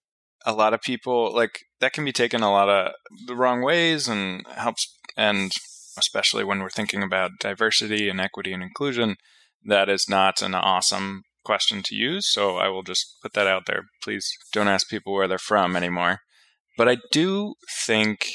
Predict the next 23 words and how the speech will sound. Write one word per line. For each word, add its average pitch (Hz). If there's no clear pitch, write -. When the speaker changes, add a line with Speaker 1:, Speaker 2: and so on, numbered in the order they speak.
Speaker 2:
identity 104
is 98
important. 95
So 98
I 104
spin 175
that 113
and 101
say, 101
"What 113
does 135
home 98
mean 90
to -
you?" -
And 101
you 104
can 107
use, 104
you 110
can 104
describe 95
that 90